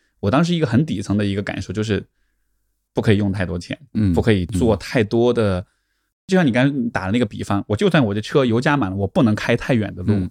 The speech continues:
Speaker 2: 嗯。
Speaker 1: 我就在小区周围转一转就行了，
Speaker 2: 嗯。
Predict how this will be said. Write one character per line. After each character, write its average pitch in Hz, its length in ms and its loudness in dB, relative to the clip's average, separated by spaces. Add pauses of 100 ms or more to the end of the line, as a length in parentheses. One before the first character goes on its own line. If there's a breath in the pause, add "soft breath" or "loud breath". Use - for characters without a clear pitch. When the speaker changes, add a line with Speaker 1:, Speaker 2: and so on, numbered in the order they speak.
Speaker 2:
嗯。 98 200 -2
Speaker 1:
我 98 100 2
就 170 120 2
在 139 120 6
小 104 200 -2
区 139 180 2
周 - 100 0 (120)
围 165 100 6
转 196 340 2
一 170 120 6
转 175 320 2
就 180 200 4
行 151 280 0
了， 139 300 2
Speaker 2:
嗯。 101 260 -4